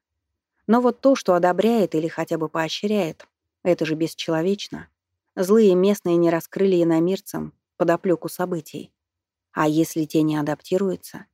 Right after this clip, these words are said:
не найдут свое место? Мысли были печальны и тоскливы. В какой-то мере и я чувствовала вину.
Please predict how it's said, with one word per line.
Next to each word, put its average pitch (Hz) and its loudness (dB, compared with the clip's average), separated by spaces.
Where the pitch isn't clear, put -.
не 185 4
найдут 226 2
свое 175 0
место? - -2
Мысли 214 -2
были 170 2
печальны 170 -2
и - -4
тоскливы. 147 -10
В - -20
какой-то 196 2
мере 185 2
и 180 0
я 196 0
чувствовала 151 -6
вину. 156 -6